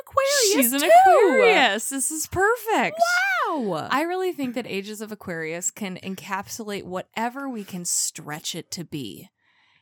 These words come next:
Speaker 2: And in this case, I love it.
Speaker 1: Mm-hmm.
Speaker 2: I love learning about Minnie. What's, what's, uh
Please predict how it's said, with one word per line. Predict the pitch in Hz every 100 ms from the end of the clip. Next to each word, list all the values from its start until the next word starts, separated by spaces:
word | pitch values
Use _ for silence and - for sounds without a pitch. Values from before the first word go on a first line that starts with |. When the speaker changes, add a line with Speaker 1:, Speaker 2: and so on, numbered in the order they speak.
| _ -
Speaker 2:
And | 254 277
in | 277
this | 311 -
case, | - 196 196 - 247 - _ _ -
I | 277
love | 277 294
it. | 208 156 _ _ -
Speaker 1:
Mm-hmm. | 247 262 302 -
Speaker 2:
I | 262
love | 262 254 254 254
learning | 247 247 247
about | 233 233 233
Minnie. | 233 214 214 - _ _ _ 247 _
What's, | 233 254 - - - -
what's, | 262 - 269
uh | 254 254 247 254